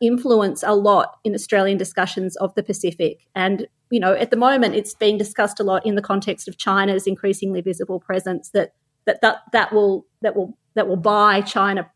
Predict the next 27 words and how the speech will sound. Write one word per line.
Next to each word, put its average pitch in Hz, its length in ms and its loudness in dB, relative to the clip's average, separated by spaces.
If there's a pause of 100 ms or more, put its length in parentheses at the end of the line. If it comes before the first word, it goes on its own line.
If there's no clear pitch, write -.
(160)
you 240 80 -6
know, 202 80 -8
influence 208 500 -6
over 190 200 -4
Pacific 208 400 -6
Island 185 340 -6 (100)
countries. 202 540 -8 (640)
But 247 260 2 (840)
I 226 100 -2
think 349 240 2
we 320 100 6
need 247 220 2
to 240 100 -4
really 208 480 2
nuance 202 840 -4 (200)
what 196 300 0
influence 208 500 -4
means 208 400 -2
in, 220 140 0
in 202 240 -6
practical 220 380 -6
terms. 240 400 0
I 254 60 2
mean, 233 220 0
is 277 180 0
it - 160 0
just - 580 -2